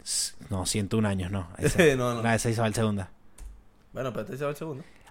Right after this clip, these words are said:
Speaker 1: Ahora, tras más de setenta años de reinado, acaba de fallecer la que muchos llamaban la reina de Europa.
Speaker 2: No, pero
Speaker 1: Sí.
Speaker 2: esta es Isabel segunda.
Speaker 1: Bueno, marico, setenta años, sí, de Isabel segunda. Bueno, Isabel segunda, hablando de Isabel, mano, eh, que arrecho que, que esa-,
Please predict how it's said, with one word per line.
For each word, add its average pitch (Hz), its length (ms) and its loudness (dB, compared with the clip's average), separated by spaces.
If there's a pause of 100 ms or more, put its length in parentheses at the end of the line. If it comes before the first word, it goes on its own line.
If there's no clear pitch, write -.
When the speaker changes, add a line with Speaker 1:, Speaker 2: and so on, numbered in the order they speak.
Speaker 1:
Ahora, 175 520 12
tras 143 280 10
más 143 240 8
de 180 80 10
setenta 147 640 8
años 143 260 8
de 143 80 10
reinado, 143 480 6
acaba 127 240 6
de 143 80 6
fallecer 151 560 6
la 135 180 4
que 123 100 0
muchos 120 340 4
llamaban 135 420 4
la 131 120 6
reina 120 460 2
de 139 180 2
Europa. - 480 0 (640)
Speaker 2:
No, 110 120 -8
pero 107 160 -2
Speaker 1:
Sí. 160 80 12
Speaker 2:
esta 147 140 8
es 156 60 0
Isabel 123 200 0
segunda. 135 340 0 (220)
Speaker 1:
Bueno, 165 180 4
marico, 220 300 8
setenta 151 420 6
años, 220 240 8
sí, 147 140 0
de 135 160 2
Isabel 135 240 4
segunda. 156 320 6 (380)
Bueno, 143 280 10 (600)
Isabel 156 300 6
segunda, 170 320 4
hablando 156 280 4
de 208 80 8
Isabel, 208 520 10
mano, 220 360 4 (460)
eh, 151 560 6
que 156 80 6
arrecho 175 320 2
que, 160 460 2
que 143 140 -2
esa-, 143 240 -6